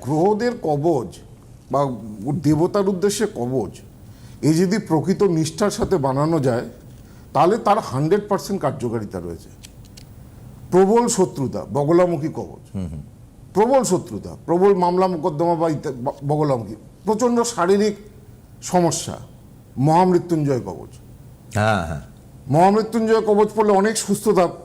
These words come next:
Speaker 1: পাওয়া যায়। প্রচণ্ড বিয়ের ব্যাপারে সমস্যা, বিয়ে হচ্ছে না,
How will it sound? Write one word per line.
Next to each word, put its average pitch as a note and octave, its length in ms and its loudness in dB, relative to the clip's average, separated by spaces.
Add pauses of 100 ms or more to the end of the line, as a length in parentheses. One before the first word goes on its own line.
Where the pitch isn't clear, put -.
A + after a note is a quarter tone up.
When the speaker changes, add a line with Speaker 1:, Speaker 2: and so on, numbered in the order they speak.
(220)
Speaker 1:
পাওয়া C#3+ 220 0
যায়। F2+ 160 -10 (920)
প্রচণ্ড C4 460 4 (540)
বিয়ের A3+ 340 4
ব্যাপারে G#3 360 4
সমস্যা, C3+ 500 -6 (140)
বিয়ে C#3 240 2
হচ্ছে E3 360 2
না, C#3+ 240 0